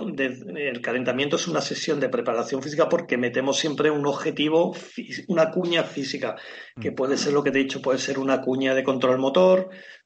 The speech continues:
Speaker 1: puede ser una cuña de velocidad,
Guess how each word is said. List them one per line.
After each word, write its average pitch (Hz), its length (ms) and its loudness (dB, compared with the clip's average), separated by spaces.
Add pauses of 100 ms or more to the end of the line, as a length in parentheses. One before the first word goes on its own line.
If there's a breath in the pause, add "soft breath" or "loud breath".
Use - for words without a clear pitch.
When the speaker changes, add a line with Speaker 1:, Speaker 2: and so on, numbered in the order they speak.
(120)
Speaker 1:
puede 147 220 -2
ser 143 220 -6
una 131 280 -2
cuña 131 440 -2
de 123 540 0
velocidad, 156 800 2